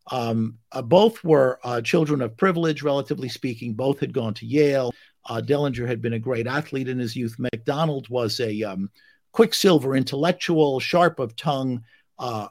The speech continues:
a brilliant writer and critic. And, um, MacDonald started a little magazine that even though, uh, th-, that despite its tiny circulation was hugely influential. It was read by a young Noam Chomsky,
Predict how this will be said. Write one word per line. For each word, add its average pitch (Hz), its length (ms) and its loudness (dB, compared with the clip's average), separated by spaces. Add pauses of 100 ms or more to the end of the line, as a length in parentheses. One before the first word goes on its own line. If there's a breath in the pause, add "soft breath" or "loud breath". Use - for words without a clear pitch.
a 123 60 -12
brilliant 135 520 2
writer 127 400 -2
and 117 120 -4
critic. 117 480 -2 (380)
And, 117 400 -2
um, 107 420 -2 (300)
MacDonald 139 500 -2
started 135 400 -2
a 120 60 -6
little 135 200 0
magazine 135 680 -2
that 113 160 -8
even 180 280 -2
though, 120 340 0 (120)
uh, 110 220 -12 (180)
th-, 139 160 -10
that 127 180 -6
despite - 460 -4
its 117 160 -8
tiny 147 320 -4
circulation 117 800 -6
was 104 160 -8
hugely 165 640 -2
influential. 135 640 -2
It - 100 -12
was 107 200 -4
read 147 320 2
by 107 360 -6
a 110 60 -8
young 131 340 0
Noam 113 280 0
Chomsky, 135 720 -4